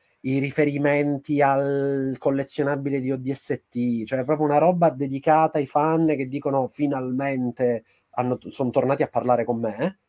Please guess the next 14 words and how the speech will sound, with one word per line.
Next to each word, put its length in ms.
mentre 400
il 60
multiplayer 760
free 220
to 120
play, 440
addirittura 460
fuori 240
dal 120
Game 160
Pass, 540
può 120
accedere 280
chiunque, 520